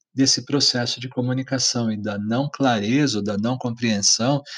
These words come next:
e dos ruídos percebidos entre emissor e receptor. Então, eu consigo melhorar o nível de comunicação numa, numa dinâmica de grupo.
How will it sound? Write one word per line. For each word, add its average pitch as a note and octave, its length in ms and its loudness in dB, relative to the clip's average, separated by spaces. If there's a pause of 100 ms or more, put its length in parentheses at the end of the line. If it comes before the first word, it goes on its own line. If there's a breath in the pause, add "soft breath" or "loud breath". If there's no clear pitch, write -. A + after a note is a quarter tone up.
(220 loud breath)
e A2 60 0
dos A#2 240 6
ruídos B2+ 460 6
percebidos A2+ 760 0
entre A2 300 -2
emissor G#2+ 420 -2
e A2+ 60 -2
receptor. A2 640 0 (300 loud breath)
Então, A2+ 140 0
eu A#2+ 80 4
consigo A#2+ 460 0
melhorar A#2+ 560 2 (340 loud breath)
o A2+ 100 0
nível C3 500 6
de A#2 120 -4
comunicação A2 920 -2 (500 soft breath)
numa, G#2+ 800 0 (140)
numa G#2+ 240 -4
dinâmica A2 580 -2
de A#2 100 -4
grupo. B2 320 2